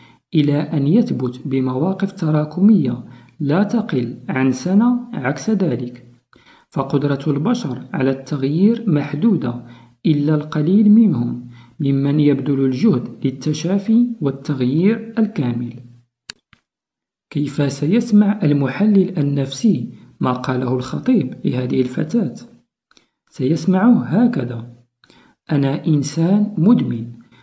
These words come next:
وهذه هي طبيعة العادات التي تجعلني أستمتع وأنتشي، سواء الحفلات أو التعدد." الفرق بين المدمن ومن يجرب هذه المواد بين الحين والآخر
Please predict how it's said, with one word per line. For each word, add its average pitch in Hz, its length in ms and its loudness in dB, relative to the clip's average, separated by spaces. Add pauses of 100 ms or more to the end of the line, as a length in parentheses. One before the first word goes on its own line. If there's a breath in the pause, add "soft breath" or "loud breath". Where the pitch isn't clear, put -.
(160 soft breath)
وهذه 147 540 2
هي 143 240 2
طبيعة 185 520 0 (120)
العادات 135 720 0 (420 loud breath)
التي 190 400 4
تجعلني 202 800 2
أستمتع 196 680 0 (160)
وأنتشي، 156 880 0 (260 loud breath)
سواء 175 520 0 (220)
الحفلات 147 680 -2
أو 147 220 2
التعدد." 127 680 -4 (1400)
الفرق 151 500 0
بين 139 240 0
المدمن 139 680 0 (240 loud breath)
ومن 147 260 2
يجرب 156 520 2
هذه 165 440 -2
المواد 160 680 2
بين 143 240 0
الحين 160 340 2
والآخر 135 760 -4